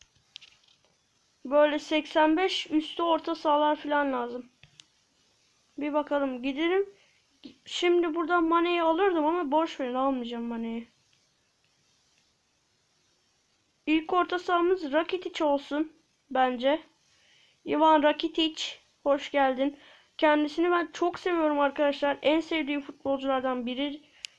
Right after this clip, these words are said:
Ivan Rakitic. Bir tek Ivan Rakitic aldık. Bir de yedek alalım arkadaşlar. Satacağız çünkü.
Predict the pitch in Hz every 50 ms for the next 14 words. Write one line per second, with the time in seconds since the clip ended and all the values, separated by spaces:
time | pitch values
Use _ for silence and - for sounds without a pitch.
0 | _ - 269 269 262 262 254 247 240 240 240 - 240 233 - 269 277 277 - -
1 | - _ _ _ _ _ - - _ - - _ _ _ _ _ _ _ _ _
2 | _ _ _ _ - 269 339 339 392 381 370 370 381 381 381 381 381 370 370 370
3 | 392 392 403 - - 359 330 311 330 359 320 294 285 330 349 359 330 277 285 294
4 | 294 277 339 370 370 - - - - - - 302 285 294 285 277 277 269 269 254
5 | 247 247 - 277 269 269 269 - - 240 233 240 - - _ _ _ _ _ _
6 | _ _ _ _ _ _ _ _ _ _ _ _ _ _ _ _ _ _ - -
7 | _ _ _ _ _ _ _ _ _ _ _ _ _ _ _ - - 277 277 277
8 | 277 262 302 330 339 339 - - 302 269 262 - 254 240 240 240